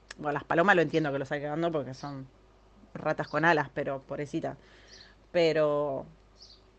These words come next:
básicamente eso, ¿no? De las vistas, de lo verde. Y ustedes saben que la biofilia justamente es una de las técnicas que yo utilizo en los proyectos, que es incorporar naturaleza en la casa. Obviamente,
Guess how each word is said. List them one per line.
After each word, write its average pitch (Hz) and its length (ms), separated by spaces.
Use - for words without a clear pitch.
básicamente 196 960
eso, 156 260
¿no? 180 180
De 170 140
las 143 220
vistas, 190 500
de 151 120
lo 147 140
verde. 175 560
Y 214 200
ustedes 294 460
saben 226 560
que 196 140
la 170 120
biofilia 170 720
justamente 240 640
es - 180
una 160 140
de 156 60
las 156 160
técnicas 180 520
que 151 120
yo 160 140
utilizo 165 440
en 147 80
los 147 100
proyectos, - 720
que 311 60
es - 80
incorporar 233 640
naturaleza 202 640
en 180 80
la 147 140
casa. 151 400
Obviamente, 214 680